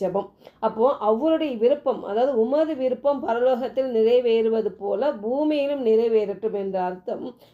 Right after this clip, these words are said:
பரலோகத்தில் தேவனுடைய சித்தம் முழுமையாக நடைபெறுகிறது, இல்லையா?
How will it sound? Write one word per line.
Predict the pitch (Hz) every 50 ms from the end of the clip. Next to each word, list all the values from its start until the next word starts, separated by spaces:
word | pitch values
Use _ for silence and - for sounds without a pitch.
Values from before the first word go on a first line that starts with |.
| _ _
பரலோகத்தில் | - 214 226 247 285 302 302 294 277 294 285 294 311 311 302 240
தேவனுடைய | 190 214 214 220 247 277 294 302 311 302 302 294 302
சித்தம் | 285 294 - 254 220 - 285 285 269 240
முழுமையாக | 226 226 240 262 294 330 320 320 330 320 311 302 302 294 311
நடைபெறுகிறது, | 285 254 240 247 240 240 240 214 214 202 196 180 185 185
இல்லையா? | 170 - 185 247 294 302 294